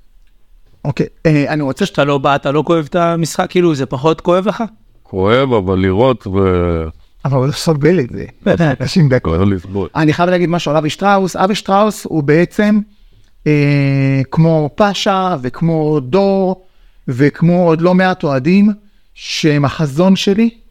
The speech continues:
Speaker 1: אה, חבר'ה, אה, אני עושה ככה, מי שרואה עם מירכאות, חדשים יחסית, שאוהדים את הקבוצה מספר שנים, וזה אישית משהו שאני מאוד מאוד אוהב לראות,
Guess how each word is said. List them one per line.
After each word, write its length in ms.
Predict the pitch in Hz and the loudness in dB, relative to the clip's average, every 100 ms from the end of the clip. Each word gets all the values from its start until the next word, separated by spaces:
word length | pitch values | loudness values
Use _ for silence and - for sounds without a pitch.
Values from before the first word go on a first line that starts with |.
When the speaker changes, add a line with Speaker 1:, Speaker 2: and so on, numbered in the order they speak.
| - - - - - - - - - | -20 -20 -20 -20 -20 -20 -20 -20 -4
Speaker 1:
אה, 340 | 151 139 135 123 | -2 0 0 -2
חבר'ה, 440 | 180 190 165 190 | 0 0 0 0
אה, 720 | 196 190 - 151 139 139 139 | 2 0 0 -2 0 0 0
אני 80 | 131 | 0
עושה 200 | 131 160 | 0 -2
ככה, 200 | 156 147 | 0 0
מי 80 | 147 | 0
שרואה 300 | - 147 151 | 2 0 2
עם 140 | 156 139 | 2 2
מירכאות, 680 | 127 - 135 170 190 190 - - - | -2 -2 0 2 2 -2 -10 -20 -20
חדשים 640 | - 175 151 143 - 185 | -4 -2 0 -2 0 2
יחסית, 600 | 202 - 185 - 247 - - - - - - | 2 0 -4 0 0 0 -10 -20 -20 -20 -12
שאוהדים 580 | - - 156 147 175 | -4 0 2 2 2
את 100 | 180 | 2
הקבוצה 480 | 160 135 147 147 180 | 0 -2 -6 -2 0
מספר 420 | 165 139 - 170 | 0 -2 -2 -2
שנים, 460 | 165 170 151 190 233 - | -2 -4 0 2 2 2
וזה 1300 | 147 135 143 139 139 139 147 - - - 123 165 185 | -6 -2 -2 0 -2 -2 -4 -10 -14 -10 0 2 2
אישית 400 | 180 - 190 180 | 0 -2 0 0
משהו 220 | 175 185 | -2 -2
שאני 220 | 160 160 | 0 2
מאוד 180 | 175 165 | 2 2
מאוד 200 | 170 156 | 2 2
אוהב 200 | 165 143 | 0 0
לראות, 420 | 147 165 220 | 0 0 0